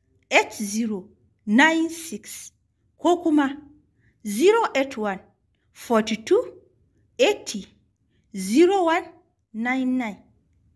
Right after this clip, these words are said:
Sifili bakwai sifili, shida takwas, biyar biyar, takwas sifili, tara shida ko kuma sifili takwas ɗaya, huɗu biyu, takwas sifili,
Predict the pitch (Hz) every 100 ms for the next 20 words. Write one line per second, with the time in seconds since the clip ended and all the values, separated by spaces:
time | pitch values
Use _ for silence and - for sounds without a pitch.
0 | _ _ _ _ _ _ _ - - 571
1 | 587 370 339 330 330 330 226 - 269 269
2 | 190 185 - _ _ _ _ - - 440
3 | 403 - 240 - 208 - - _ _ _
4 | 190 220 269 403 - 185 196 180 _ _
5 | _ _ - 415 359 226 - - - 196
6 | 185 _ _ _ _ - 285 214 - 190
7 | - - _ - - - _ - 381 392
8 | 359 311 277 269 - _ - - - 571
9 | 453 320 302 - 330 277 - - 196 190
10 | - _ _ _ - 415 - 359 311 302
11 | 285 - - _ _ _ 466 494 294 -
12 | - 277 233 208 190